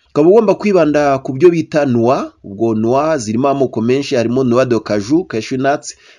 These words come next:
harimo izo bita noix de coco, coconuts, cyangwa se izo bita noix de macadamia. Izi za macadamia nazo ni ingenzi cyane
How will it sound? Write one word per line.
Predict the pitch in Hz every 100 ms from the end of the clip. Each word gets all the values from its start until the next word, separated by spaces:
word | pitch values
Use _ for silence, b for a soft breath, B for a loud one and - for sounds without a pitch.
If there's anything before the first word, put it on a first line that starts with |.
| b
harimo | 104 120 139 147 143
izo | 120 107 131
bita | 131 127 147 139 123
noix | 110 127
de | 120
coco, | 107 110 - 156 190 - -
coconuts, | 110 - 135 139 147 - - -
cyangwa | 104 131 151
se | - 151 156 151
izo | 120 135
bita | 143 139 143
noix | 131 117 131 160 165
de | 101 123
macadamia. | 110 104 101 - 95 113 120 107 113 151 b b b
Izi | 104 107
za | 110 110
macadamia | 107 113 104 127 131 104
nazo | 107 110 131 131
ni | 113 110
ingenzi | 104 101 90
cyane | 98 92 117 180